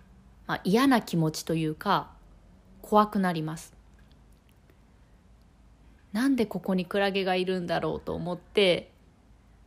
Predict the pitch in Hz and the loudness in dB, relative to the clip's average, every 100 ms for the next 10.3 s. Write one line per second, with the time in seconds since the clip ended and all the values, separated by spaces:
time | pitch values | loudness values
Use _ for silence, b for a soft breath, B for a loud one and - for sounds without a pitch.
0 | - 180 160 160 175 320 _ _ _ _ | -20 -14 -12 -12 -16 -20 _ _ _ _
1 | _ - - 180 170 170 185 208 160 156 | _ -16 -6 -4 -2 0 0 0 2 2
2 | - - _ - 226 220 214 - 233 - | -2 -20 _ 4 6 6 2 -4 -6 -2
3 | 262 240 220 233 240 156 - - _ 180 | 2 4 2 4 6 4 2 -12 _ 0
4 | 170 160 156 156 - _ _ _ _ _ | 2 0 -2 -6 -14 _ _ _ _ _
5 | _ - - _ _ - _ _ _ _ | _ -20 -20 _ _ -20 _ _ _ _
6 | - - - 320 - 220 202 151 - _ | -10 -6 -2 -2 0 0 2 0 -4 _
7 | - - _ - - - - 277 285 302 | -20 -20 _ -20 -20 -10 0 2 2 0
8 | 294 - 185 160 156 170 160 147 175 143 | -2 -6 -4 -2 -2 -2 -4 -2 2 2
9 | - _ _ _ _ _ _ - 208 233 | 0 _ _ _ _ _ _ -6 2 4
10 | 233 226 220 | 6 4 2